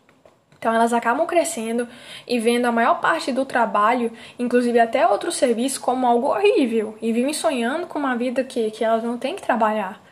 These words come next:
Se elas fossem ensinadas a valorizar as tarefas domésticas, a gente veria que t-, todos os trabalhos, assim, de uma maneira diferente.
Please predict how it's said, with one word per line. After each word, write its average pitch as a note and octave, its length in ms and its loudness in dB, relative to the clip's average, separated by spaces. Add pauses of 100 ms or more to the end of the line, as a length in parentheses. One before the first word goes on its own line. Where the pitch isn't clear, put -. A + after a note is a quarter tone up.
(460)
Se - 100 -2
elas A#4 240 0
fossem F#4+ 300 -2
ensinadas A#3+ 480 0
a - 20 2
valorizar C4 580 4
as A3+ 80 -2
tarefas A3 380 0
domésticas, G3+ 600 -2
a - 20 2
gente A3+ 240 -2
veria A#3+ 480 4 (300)
que - 100 -10
t-, - 220 -12
todos - 260 2
os A4 160 4
trabalhos, C4+ 460 2
assim, C#4+ 240 0
de C4 40 -2
uma C#4 140 0
maneira C#4+ 300 2
diferente. G4+ 760 -2